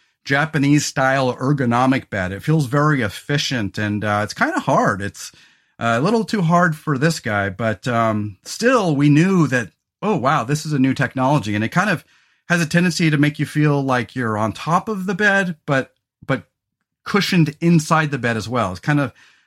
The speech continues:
kind of a, a, a comforting, cradling feeling. It's, anyway, it's really good. I don't know how I got into a,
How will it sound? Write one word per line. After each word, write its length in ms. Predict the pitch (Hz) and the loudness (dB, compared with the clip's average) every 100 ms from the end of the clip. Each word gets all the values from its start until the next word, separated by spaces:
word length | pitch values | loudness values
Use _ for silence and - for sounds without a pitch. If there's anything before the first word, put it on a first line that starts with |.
| _ | _
kind 160 | - 170 | -2 0
of 100 | 151 | 0
a, 280 | 110 95 - _ | -2 -4 -10 _
a, 120 | 113 117 - | -12 -12 -10
a 240 | 123 - | -10 -8
comforting, 680 | - - 196 202 202 185 160 | -6 0 0 0 -2 2 0
cradling 640 | - - 147 165 175 170 | -2 -2 0 2 4 4
feeling. 540 | 156 170 165 170 165 151 | 2 0 2 4 2 2
It's, 160 | 147 - - | -4 -6 -8
anyway, 380 | 170 170 98 90 _ - | 0 0 0 -8 _ -4
it's 200 | 151 - | -4 -2
really 440 | 165 240 214 165 | -4 0 0 0
good. 280 | 127 131 98 _ _ - | 0 -2 -4 _ _ -8
I 60 | 175 | -2
don't 120 | 190 | 0
know 100 | 165 | 0
how 220 | 160 175 | 2 0
I 100 | 170 | 0
got 160 | 160 156 | 0 0
into 220 | 147 | 0
a, 60 | 127 | -2